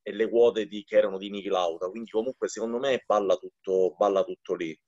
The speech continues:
Eh, però sul fatto che comunque Hamilton rimane in Mercedes penso che comunque non ci sono assolutamente dubbi, basta vederlo comunque.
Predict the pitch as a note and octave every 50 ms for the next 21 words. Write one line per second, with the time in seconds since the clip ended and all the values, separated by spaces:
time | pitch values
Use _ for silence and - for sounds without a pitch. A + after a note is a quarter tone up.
0 | - - - - - - - - _ _ _ _ _ _ - - - F2 E2+ E2
1 | E2 D#2+ D#2+ E2 - A#2 A#2 A2+ G#2 - G2 - - G#2 F#2+ - - F2+ F#2 F#2
2 | - - F2+ F#2+ F2+ - G2+ F#2+ G2 F#2+ F#2 - - - F2+ F2 F2 F2 F2 F2+
3 | F2+ F#2 E2+ E2+ F2 E2+ - - - F#2 F2 F2+ D#2+ - - - - E2+ D#2+ -
4 | - E2 D#2+ D#2+ - - E2+ E2 D#2+ - D#2+ D#2+ E2 D#2+ - - - E2+ E2 -
5 | E2+ E2+ E2 D#2+ D#2 - - - F2+ D2+ D#2+ E2 E2+ F2 F2 F2 E2 - F2+ F#2
6 | E2+ - - - - C#3 D3 - - C#3 B2+ C3+ C3 A#2+ A2 F2+ - D#2+ D#2 D2
7 | D#2 E2 E2 D#2 D#2 _ _ _ - -